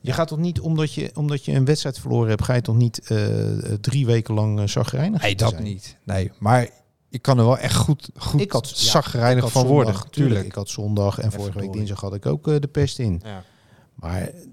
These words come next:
Speaker 1: er zijn genoeg andere leuke dingen om altijd weer om naar uit te kijken. Dat is ook
Speaker 2: Natuurlijk.
Speaker 1: weer het leuke van voetbal. Er komt altijd weer een nieuwe wedstrijd aan, hè, waar je weer op kan verheugen. Zeker Volendam thuis. Dat moet toch wel, eh,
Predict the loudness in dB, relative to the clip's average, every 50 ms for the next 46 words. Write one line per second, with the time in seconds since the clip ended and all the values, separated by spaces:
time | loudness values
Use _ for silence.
0 | -20 _ _ _ -6 -2 0 2 2 2 2 2 2 2 2 2 0 0 2 2
1 | 2 4 4 2 2 0 0 0 0 0 0 0 -2 -2 -2 -2 -2 -2 -2 0
2 | 0 0 0 0 0 0 -2 -2 -2 -4 -4 -4 -2 -2 -2 -2 0 0 -2 0
3 | -2 -2 -2 -2 -2 -4 -2 -2 -2 -2 -2 -2 -2 -2 -2 0 0 -2 -2 -4
4 | -6 -4 -4 -4 -4 -2 -2 -4 -2 -2 0 2 2 2 4 4 2 2 0 -2
5 | -2 -2 -2 -2 0 0 0 -2 -2 -4 _ _ _ _ _ _ 0 2 2 4
6 | 2 2 2 0 0 0 0 0 0 0 0 0 0 0 0 -2 -2 -4 -4 0
7 | 2 2 2 2 0 0 0 2 2 2 2 2 2 2 2 2 0 0 0 0
8 | -2 -4 -8 -18 _ _ _ _ _ _ _ _ _ -6 -6 -6 -6 -6 -6 -4
9 | -4 -2 -2 -2 -2 0 0 0 0 0 0